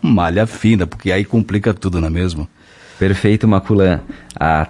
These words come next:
Speaker 2: tão temida <laughs> malha fina, né? Então, nesse, é, nesse ponto também, eu queria esclarecer que a malha fina não é necessariamente uma fraude que o governo pega. É, o governo, ele trabalha de, com uma fiscalização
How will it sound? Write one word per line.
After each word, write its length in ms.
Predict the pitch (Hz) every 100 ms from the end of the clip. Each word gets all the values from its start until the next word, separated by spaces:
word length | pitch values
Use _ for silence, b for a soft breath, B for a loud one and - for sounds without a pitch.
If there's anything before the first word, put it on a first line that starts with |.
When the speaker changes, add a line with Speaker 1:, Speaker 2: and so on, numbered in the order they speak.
| - -
Speaker 2:
tão 180 | 123
temida 600 | 143 131 110 117 120 123 -
<laughs> 40 |
malha 300 | 95 98 104
fina, 360 | - 104 95 87
né? 160 | 87
Então, 260 | 87 107 110
nesse, 540 | 110 - 117 92 - B B B B -
é, 280 | 82 85
nesse 240 | 85 110 -
ponto 320 | - 135 143
também, 340 | 113 113 123 71
eu 420 | 95 92 92 85
queria 200 | - 117
esclarecer 720 | 139 - 143 107 95 - 110 -
que 100 | 110
a 40 |
malha 260 | 120 143 127
fina 340 | - 147 170
não 160 | 147 139
é 60 |
necessariamente 760 | 170 185 - 147 131 117 143 160
uma 240 | 180 190
fraude 560 | - - 120 135 92 85
que 140 | 95
o 40 |
governo 380 | 92 90 101 123
pega. 480 | 123 104 90 80 - B B B B B -
É, 160 | 87
o 80 | -
governo, 460 | 120 135 135 143 151
ele 140 | 135
trabalha 520 | 135 123 127 147 143 135 B B B -
de, 440 | 107 101 110 98
com 180 | 95 107
uma 160 | 113 110
fiscalização 920 | 147 - 143 127 113 - 135 139